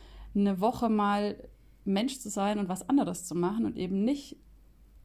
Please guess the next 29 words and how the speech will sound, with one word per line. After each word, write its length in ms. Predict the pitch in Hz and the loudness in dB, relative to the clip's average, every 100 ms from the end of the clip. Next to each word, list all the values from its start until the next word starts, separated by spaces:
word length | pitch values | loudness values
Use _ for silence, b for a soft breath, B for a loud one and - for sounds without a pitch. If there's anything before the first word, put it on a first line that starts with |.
| - | -14
ständig 580 | - 208 233 240 233 - | -4 0 2 2 -2 -2
entweder 320 | 208 226 202 | 0 2 2
in 60 | 185 | 2
der 120 | 175 | 0
Arbeits- 300 | 214 220 196 | 0 0 -2
oder 120 | 175 | -2
Mutterrolle 460 | 190 240 202 185 180 | -2 0 -2 -2 -4
zu 120 | 180 | -6
stecken, 320 | - 196 208 214 B B | -8 -6 -4 -6 B B
das 140 | 247 | -10
ist 120 | 277 | 0
nicht 180 | 285 277 | 0 0
viel 160 | - 277 | -2 -2
verlangt.“ 440 | 175 170 165 170 - b b | 0 0 -2 -4 -12 b b
Überlegt 440 | 208 220 240 254 | 2 2 2 0
mal, 220 | 254 254 | 0 2
ein 80 | 240 - - - | 0 -6 -18 -6
normaler 440 | 208 208 226 226 | 0 0 2 2
Arbeitnehmer 640 | 254 220 185 202 214 226 | 2 0 -2 -2 0 0
hat 180 | 226 220 - | -2 -4 -10
achtundzwanzig 580 | - 240 - 208 208 | -6 -6 -4 -6 -6
Urlaubstage 720 | - 208 170 - 170 165 151 165 B B B B | -4 -4 -4 -6 -6 -4 -4 -8 B B B B
und 120 | 202 | 0
da 80 | 196 | 0
hat 140 | 196 | -2
keiner 260 | - 214 214 | 0 2 2
das 180 | 208 - | 0 -4
Gefühl, 480 | - 233 220 214 - | -6 0 2 0 0
ähm, 380 | 190 190 185 | -2 0 -2